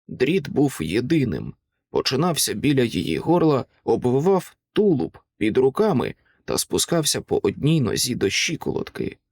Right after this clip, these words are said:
На обох кінцях він просто заривався у плоть. «Сонце з зірками!» продихнув я. «Не дивно, що вона збожеволіла!» «Дріт!» Майкл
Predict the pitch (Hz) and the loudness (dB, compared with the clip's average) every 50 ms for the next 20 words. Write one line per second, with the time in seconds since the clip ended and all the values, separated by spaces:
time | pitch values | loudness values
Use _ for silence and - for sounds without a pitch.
0 | _ _ _ _ _ _ _ _ _ _ _ - - - - - 107 - 117 110 | _ _ _ _ _ _ _ _ _ _ _ -10 -6 -4 -4 -2 0 0 0 -2
1 | - - - - 80 80 - - 165 160 139 131 - _ _ _ _ _ _ - | -2 -6 -6 -4 -4 -2 -2 -2 -2 -2 -2 -4 -6 _ _ _ _ _ _ -4
2 | - 127 180 180 156 - 175 170 160 - - 233 208 - - - _ _ - 120 | 0 0 0 0 0 0 0 0 0 0 2 2 2 2 0 -10 _ _ -4 -2
3 | 107 131 180 202 208 185 139 - - - - - - - _ - 156 160 _ - | -2 0 2 2 2 2 0 -4 -4 -4 -4 -4 -4 -6 _ 0 -2 0 _ 0
4 | 175 131 - - _ _ - - _ _ _ _ _ _ _ _ _ _ _ _ | 0 0 0 -6 _ _ -20 -20 _ _ _ _ _ _ _ _ _ _ _ _
5 | _ _ _ - - - - - 165 196 226 226 214 - - 233 220 196 185 - | _ _ _ -2 -2 0 0 2 2 4 4 2 2 0 -2 0 0 0 0 2
6 | - 240 240 220 - _ - 240 240 208 151 135 127 - - - _ _ _ _ | 0 0 0 -2 -6 _ 0 2 2 2 2 0 0 -2 -4 -8 _ _ _ _
7 | _ _ _ _ _ _ _ _ _ _ _ - - 85 78 73 73 76 - - | _ _ _ _ _ _ _ _ _ _ _ -2 0 0 0 0 0 -2 -2 -4
8 | - 87 90 - - - - 67 139 98 - - - _ _ _ _ _ _ _ | -4 -2 -2 -2 -4 -6 -4 -2 -2 -2 -2 -8 -14 _ _ _ _ _ _ _
9 | _ _ _ _ _ _ _ 117 117 113 123 123 117 143 180 226 233 214 220 233 | _ _ _ _ _ _ _ -2 0 0 0 0 2 2 2 4 4 4 4 2
10 | 214 - - 240 214 226 233 233 226 202 135 - - 175 190 202 240 233 247 233 | 2 0 -2 0 0 0 2 2 2 0 0 2 2 2 2 2 2 2 2 2
11 | 156 127 101 85 - - - - _ _ _ _ _ _ _ _ _ _ _ _ | 2 0 -2 -4 -6 -8 -10 -12 _ _ _ _ _ _ _ _ _ _ _ _
12 | _ - - 113 160 - - 196 185 139 - - _ - - _ _ _ _ _ | _ -4 -4 2 2 4 4 4 0 0 -2 -4 _ -14 -20 _ _ _ _ _
13 | _ _ _ _ _ _ _ _ _ - 64 62 62 69 87 92 - 160 175 | _ _ _ _ _ _ _ _ _ -8 -6 -4 -2 -2 -2 -2 0 0 0